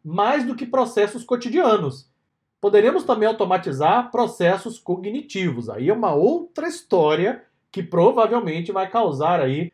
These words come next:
uma mudança radical no mercado de trabalho. Inclusive, como nós ensinamos lá na formação R P A, estamos substituindo a força de trabalho humana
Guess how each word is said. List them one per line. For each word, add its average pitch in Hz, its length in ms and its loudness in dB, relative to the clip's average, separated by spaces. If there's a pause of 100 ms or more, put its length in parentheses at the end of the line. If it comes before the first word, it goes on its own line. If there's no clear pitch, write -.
(120)
uma 151 180 -8
mudança 170 480 -4
radical 175 840 0 (180)
no 180 120 -6
mercado 165 380 -2
de 165 80 -10
trabalho. 139 600 -2
Inclusive, 139 520 -6
como 160 160 -10
nós 143 180 -4
ensinamos 147 560 -4
lá 135 80 -2
na 131 120 -4
formação 135 500 -6
R 131 200 -2
P 123 140 -2
A, 185 320 0 (240)
estamos 214 360 -2
substituindo 233 1040 -2 (120)
a 131 120 -8
força 175 240 -4
de 165 100 -8
trabalho 139 500 0
humana 202 540 -2